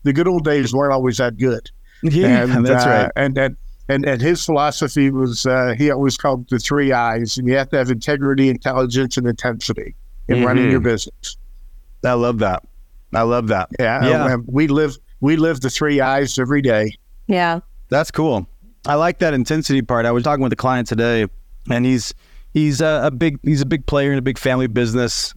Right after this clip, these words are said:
Speaker 2: um, out of New York City, and he's taken over one of those businesses. He's gonna make a,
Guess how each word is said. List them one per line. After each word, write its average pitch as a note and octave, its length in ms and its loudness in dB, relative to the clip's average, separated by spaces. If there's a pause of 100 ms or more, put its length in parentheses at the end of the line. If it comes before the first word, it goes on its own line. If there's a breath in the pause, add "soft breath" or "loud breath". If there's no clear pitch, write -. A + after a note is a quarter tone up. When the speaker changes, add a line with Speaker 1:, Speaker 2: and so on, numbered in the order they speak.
(160)
Speaker 2:
um, A#2 540 2
out A#2 140 2
of A2+ 80 2
New A#2 100 2
York A#2 220 2
City, A#2 440 2
and G2+ 140 0 (480 soft breath)
he's B2 160 0
taken C3 300 -2
over A#2+ 180 0
one A#2+ 180 2
of A2+ 60 0
those A2+ 140 0
businesses. A#2 640 0
He's G2+ 180 2
gonna A#2 140 0
make A2+ 160 0
a, A#2+ 60 -4